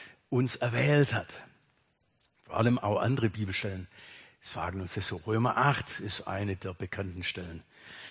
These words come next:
"Wir wissen aber, dass denen, die Gott lieben, alle Dinge zum Guten mitwirken, denen, die nach seinem Vorsatz berufen sind. Denn die er vorher erkannt hat, die hat er auch vorher bestimmt,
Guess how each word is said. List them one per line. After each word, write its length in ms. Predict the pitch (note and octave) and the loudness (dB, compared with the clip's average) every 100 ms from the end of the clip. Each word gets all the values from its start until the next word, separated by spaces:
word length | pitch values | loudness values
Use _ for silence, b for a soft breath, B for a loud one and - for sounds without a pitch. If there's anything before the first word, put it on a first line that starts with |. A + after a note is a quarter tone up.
| B | B
"Wir 180 | A2 C3 | 2 6
wissen 300 | G3 E3+ C#3+ | 6 6 6
aber, 240 | B2 A#2+ | 6 6
dass 180 | A#2 - | 4 6
denen, 240 | F3+ E3+ | 6 6
die 100 | C#3 | 2
Gott 200 | C#3 A#2+ | 2 2
lieben, 360 | A#2 D#3 D3+ D#3+ | 4 2 4 2
alle 300 | A#2+ B2+ A#2 | 2 4 6
Dinge 300 | D#3+ D#3 B2 | 6 6 4
zum 220 | A2+ G2+ - - | 2 -2 -4 -2
Guten 340 | E3 A#3 G3 | 2 2 4
mitwirken, 640 | F3+ D3 D3 F3+ F3+ G#3+ - B B B | 4 4 6 6 6 0 -2 B B B
denen, 260 | D3 E3+ D#3 | 6 8 6
die 120 | C#3+ | 6
nach 120 | C#3+ | 4
seinem 300 | - C#3 D3 | 4 2 2
Vorsatz 460 | - B2+ C3 C#3+ - | 2 0 2 0 2
berufen 500 | C3+ B2+ D3 - F#2+ | 2 4 4 2 -4
sind. 280 | - E2 - - B B B B B B | -6 -8 -12 -18 B B B B B B
Denn 220 | B2+ B2 A2 | 6 6 6
die 260 | F#3+ G#3 | 8 8
er 220 | C#3+ C3 | 8 6
vorher 440 | A#2+ C3 B2+ B2+ A#2+ | 6 6 6 6 6
erkannt 520 | A#2+ - C3 D3+ F3 | 4 4 4 4 4
hat, 200 | F#3+ - | 2 4
die 160 | D3 C#3+ | 4 6
hat 160 | D#3 | 4
er 120 | E3 | 2
auch 180 | D3+ D#3+ | 0 -2
vorher 640 | - - E3 C#3 D3 F#3+ G3+ | -2 2 2 2 2 4 4
bestimmt, 680 | - B2 - F3 F3+ B2+ | 4 2 4 6 6 4